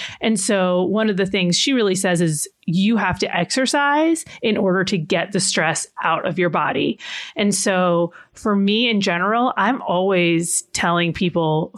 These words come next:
forty-five minutes of even walking, forty-five minutes, five days a week, that's gonna do tons to manage anxiety, period.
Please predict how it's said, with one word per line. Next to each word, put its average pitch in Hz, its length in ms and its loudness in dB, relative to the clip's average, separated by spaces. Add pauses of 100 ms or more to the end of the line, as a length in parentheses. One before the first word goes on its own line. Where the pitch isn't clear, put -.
(180)
forty-five 220 560 0
minutes 190 680 0
of 208 140 0
even 285 340 2 (120)
walking, 190 720 0 (200)
forty-five 247 500 0
minutes, 196 480 0 (140)
five 202 400 0
days 214 180 2
a 202 80 2
week, 175 480 0 (240)
that's 202 300 -2
gonna 277 180 2
do 202 220 2
tons 180 680 0
to 202 100 0
manage 160 340 2
anxiety, 151 480 0
period. - 580 -4